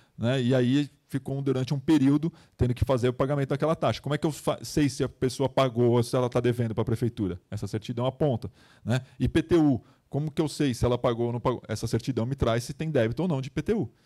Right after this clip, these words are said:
Tá claro? Tranquilo? Ótimo. Até aqui, tranquilo? Sim ou não? Então tá bom. D. Declaração de quitação de despesas condominiais com firma reconhecida e cópia autenticada da ata que elegeu o síndico. Veja,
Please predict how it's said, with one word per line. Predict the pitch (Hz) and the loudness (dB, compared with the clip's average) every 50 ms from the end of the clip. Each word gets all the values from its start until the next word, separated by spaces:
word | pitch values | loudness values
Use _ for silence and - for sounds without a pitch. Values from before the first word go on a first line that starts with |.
| _ _ _ _ _ _ | _ _ _ _ _ _
Tá | - - | -8 -2
claro? | - 156 180 202 185 120 | 2 2 2 2 2 0
Tranquilo? | - 117 113 - 170 214 233 190 - - - _ _ _ _ _ _ _ _ _ _ _ _ - | -2 -2 0 2 2 2 2 2 -2 -6 -12 _ _ _ _ _ _ _ _ _ _ _ _ -8
Ótimo. | - 110 98 - - - _ _ _ _ _ _ _ _ _ _ _ _ | -4 -4 -4 -4 -6 -12 _ _ _ _ _ _ _ _ _ _ _ _
Até | - 147 - 226 | -6 -2 0 2
aqui, | 233 - - 240 | 0 2 0 0
tranquilo? | - 156 139 - 220 226 185 120 101 - - - - - - - - - - - - - - - - - _ _ _ _ - - _ - - _ _ _ _ _ _ _ _ _ _ _ _ _ _ _ | 0 0 0 2 4 4 4 4 2 -2 -6 -14 -20 -20 -20 -18 -16 -16 -14 -14 -14 -16 -16 -18 -18 -20 _ _ _ _ -20 -20 _ -20 -20 _ _ _ _ _ _ _ _ _ _ _ _ _ _ _
Sim | - - 233 | -12 -4 0
ou | 226 185 | 0 2
não? | 135 101 90 - - - - _ _ _ - | 2 0 -2 -6 -10 -20 -20 _ _ _ 2
Então | - - - - - - - _ _ _ _ _ _ _ _ _ _ _ _ _ _ _ _ _ - - _ - | 4 4 4 4 2 -4 -14 _ _ _ _ _ _ _ _ _ _ _ _ _ _ _ _ _ -20 -20 _ -12
tá | 156 135 | -10 -10
bom. | 110 98 82 - - _ - - - - - - - - - _ _ _ _ _ _ _ _ _ _ _ _ _ _ _ _ _ _ _ _ _ _ _ _ - | -10 -10 -12 -14 -16 _ -20 -20 -20 -20 -20 -20 -20 -20 -20 _ _ _ _ _ _ _ _ _ _ _ _ _ _ _ _ _ _ _ _ _ _ _ _ -2
D. | 143 180 175 123 98 101 - - _ _ _ | 2 4 6 6 4 2 -2 -8 _ _ _
Declaração | - 156 147 - - - 190 175 - 208 214 | -2 -2 2 4 4 6 6 4 4 2 0
de | 202 - | 0 0
quitação | 233 - - 175 - 185 190 | 0 0 2 2 2 2 0
de | 170 175 | -2 -2
despesas | 180 165 - - 185 180 170 170 - | -4 -4 0 4 4 4 4 2 0
condominiais | - 175 165 156 147 131 127 143 160 165 156 - | -2 0 0 2 2 2 2 2 2 0 0 -2
com | 165 147 | -4 -6
firma | - - 180 190 185 180 | -2 -2 0 2 4 4
reconhecida | 180 175 - 165 139 - - - 165 165 | 4 4 2 0 0 0 0 0 0 0
e | 156 | 2
cópia | - 165 170 156 - | 2 2 2 2 2
autenticada | 160 - 165 151 - - 147 151 156 160 | 0 0 -2 -4 -2 0 2 2 2 4
da | 156 151 147 151 | 4 4 4 4
ata | 151 - 156 | 2 2 -2
que | 147 - | -2 0
elegeu | 151 156 139 127 143 151 | 0 0 2 2 2 0
o | 147 | 0
síndico. | 143 - 147 131 120 113 101 - - 113 | -2 -4 -4 -4 -2 -2 -4 -6 -6 -2
Veja, | 110 160 175 151 110 101 87 | 2 2 4 4 2 0 -2